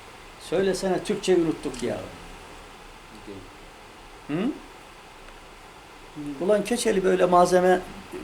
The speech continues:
düzüyorlar. Birisi siyah, birisi beyaz, birisi kelimeleri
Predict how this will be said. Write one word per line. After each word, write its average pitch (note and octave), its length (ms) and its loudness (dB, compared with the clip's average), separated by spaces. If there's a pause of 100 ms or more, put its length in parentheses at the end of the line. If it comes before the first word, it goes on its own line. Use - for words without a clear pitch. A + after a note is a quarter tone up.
(120)
düzüyorlar. C#3 720 2 (160)
Birisi D3+ 440 0 (420)
siyah, D3 360 2 (260)
birisi D3 400 -2 (120)
beyaz, D3 480 -2
birisi C#3+ 360 -4 (1700)
kelimeleri A2+ 480 -8